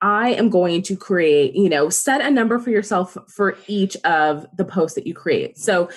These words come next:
you know, maybe for your hard-hitting, really salesy content that converts well,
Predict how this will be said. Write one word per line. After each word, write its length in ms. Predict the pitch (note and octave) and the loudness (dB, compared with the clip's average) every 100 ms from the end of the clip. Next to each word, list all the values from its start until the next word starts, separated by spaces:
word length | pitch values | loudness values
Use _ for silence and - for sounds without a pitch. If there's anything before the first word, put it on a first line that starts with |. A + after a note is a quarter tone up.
| - - - | -18 -20 -4
you 140 | G#3+ F#3 | 0 2
know, 320 | D#3 D3+ - - | 2 0 -4 -6
maybe 240 | G3+ G3 | -4 -2
for 160 | G3 G#3+ | 0 0
your 220 | F#3 F#3 | 0 -2
hard-hitting, 760 | - A3 G#3+ G#3+ A#3 G3+ F#3+ | 0 0 0 0 2 2 2
really 280 | F#3 A3+ A3+ | 0 0 0
salesy 760 | A3 A3 F#3+ G3 G#3 G#3+ G3 - | -2 -2 -2 0 -2 -2 -4 -8
content 420 | - G3+ G#3 G3+ | -4 -2 -2 -2
that 140 | G#3+ - | -4 0
converts 500 | G#3+ F3+ F#3 G3 - | 0 2 0 -2 0
well, 340 | C4 C4 C#4+ | 0 2 0